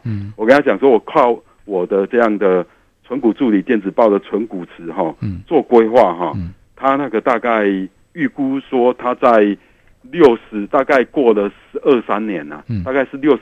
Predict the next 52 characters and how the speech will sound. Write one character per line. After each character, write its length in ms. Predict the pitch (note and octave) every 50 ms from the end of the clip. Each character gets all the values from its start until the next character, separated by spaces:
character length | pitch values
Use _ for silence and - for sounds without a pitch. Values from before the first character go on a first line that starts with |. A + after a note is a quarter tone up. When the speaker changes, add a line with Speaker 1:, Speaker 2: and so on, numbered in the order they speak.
| -
Speaker 2:
十 360 | G2+ G2 F#2+ F#2+ G2 G2+ A#2 -
二 160 | - C3+ A#2
三 200 | G#2 - A2+ G#2+ G#2
岁 160 | - A2+ G2+
的 100 | F#2 F2+ E2+ -
时 100 | E2+ E2
候， 220 | F#2 G2+ F#2 F2 - _ _ _ _ _ _ _
六 220 | C3+ C3+ B2 A2+
十 180 | - - G2 A#2
二 160 | A#2 C#3 A#2 G#2+
三 180 | - G#2+ G#2
岁 140 | - A2+ G#2
的 100 | F#2+ F2 -
时 60 | -
候 180 | G2+ G2+ F#2 E2+
哈， 180 | E2 E2+ D#2 - _ _ _ - - _ _ _ _ _ _
他 140 | - D3 D#3
靠 300 | - - F3 D3+ B2+ A#2+
这 180 | - D3 C3+ -
一 80 | - A2
百 200 | - - G2+ G#2+
五 140 | G#2 F2+ F2 -
十 80 | - F2
万 260 | F2+ G#2+ G#2+ F#2+ F#2 F2+
哈， 100 | F#2 D#2+ D2+
Speaker 1:
嗯。 20 | D2+
Speaker 2:
他 180 | A2+ A2 A#2 A2
可 180 | - - A2+ A#2+
以 160 | A2+ G2 F2+
每 240 | F2+ F#2 F2+ E2 E2
年 260 | E2+ E2 D#2+ D#2 F2+ -
大 140 | - A2+ G#2
概 120 | A2+ G#2+
可 140 | - - G2+
以 100 | G2 G#2
领 280 | G2 F#2+ F2 D#2+ D#2 D2 - - -
三 200 | A2 G#2+ A2 A2
万， 300 | A#2+ A#2+ G#2+ F#2+ F2 E2 - _ _ _ _ _ _ _ _
三 160 | - B2 A#2 A#2+
万 160 | B2+ A2+ G#2+
六 120 | A2+ A2+ G2
千 180 | - - F#2+ F#2+
多 180 | G2 F#2+ F#2+
块， 240 | - G2+ G2+ F#2+ - -
每 260 | A2 A#2 B2+ A2+ G2+
个 100 | - A#2
月 220 | - C3+ B2+ G#2+
啦。 80 | F#2 E2+
Speaker 1:
哦， 60 | C3+ C3
每 120 | C3 B2+
个 80 | A#2+ D3
月。 80 | D#3+